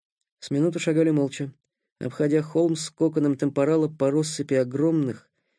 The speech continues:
желто-сиреневых кочек мха. Такэда размышлял. "Кангаэтэ акимас", изрек он наконец.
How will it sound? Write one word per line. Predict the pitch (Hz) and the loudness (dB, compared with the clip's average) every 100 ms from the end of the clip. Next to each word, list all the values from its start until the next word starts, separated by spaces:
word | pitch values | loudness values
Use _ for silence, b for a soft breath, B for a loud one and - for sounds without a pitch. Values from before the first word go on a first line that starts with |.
| _ - | _ -10
желто-сиреневых | 120 147 160 156 156 147 151 147 143 - | -4 0 0 -2 0 2 4 2 -2 -4
кочек | 135 - - | -4 -4 -4
мха. | 92 - - - _ _ _ _ _ - | -4 -4 -10 -14 _ _ _ _ _ -6
Такэда | 131 156 160 | 0 2 2
размышлял. | 160 160 156 120 110 113 _ _ _ _ _ _ _ _ _ _ _ _ _ _ _ _ _ _ _ _ _ | 2 0 -2 -6 -8 -14 _ _ _ _ _ _ _ _ _ _ _ _ _ _ _ _ _ _ _ _ _
"Кангаэтэ | - 165 170 156 156 156 156 156 185 220 214 _ - | -4 0 0 0 2 2 0 -2 0 0 -4 _ -10
акимас", | 160 - 175 170 165 127 - - _ _ _ _ _ - | -10 -6 -2 0 -2 -2 -6 -10 _ _ _ _ _ -2
изрек | 160 156 160 156 | 0 2 2 2
он | 147 143 | 2 0
наконец. | 135 143 135 131 - | 0 0 -2 -2 -8